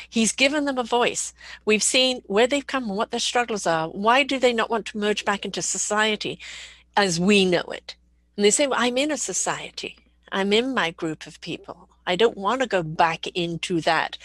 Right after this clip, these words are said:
And it's like, we're so quick to judge. You know, the Harry and Meghan big thing that's out there right now. Um, "Oh, they left the royal family. They had entitlement. They had everything. You know, how can they leave them?" And it's like,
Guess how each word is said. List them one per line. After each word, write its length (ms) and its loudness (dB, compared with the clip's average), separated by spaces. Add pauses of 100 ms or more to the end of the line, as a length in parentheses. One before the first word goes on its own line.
(360)
And 160 2
it's 200 2
like, 200 4
we're 200 4
so 360 2
quick 300 -4
to 160 -8
judge. 480 -6 (640)
You 140 0
know, 100 4
the 80 4
Harry 380 2
and 120 0
Meghan 420 2 (320)
big 220 2
thing 240 2
that's 240 -2
out 220 0
there 200 2
right 320 0
now. 380 2 (500)
Um, 420 2 (340)
"Oh, 260 6
they 220 6
left 260 6
the 80 4
royal 280 2
family. 420 0
They 160 2
had 240 2
entitlement. 760 0
They 160 4
had 260 2
everything. 640 2 (420)
You 80 2
know, 80 6
how 240 4
can 240 2
they 160 4
leave 480 8
them?" 280 4 (320)
And 140 2
it's 180 2
like, 180 2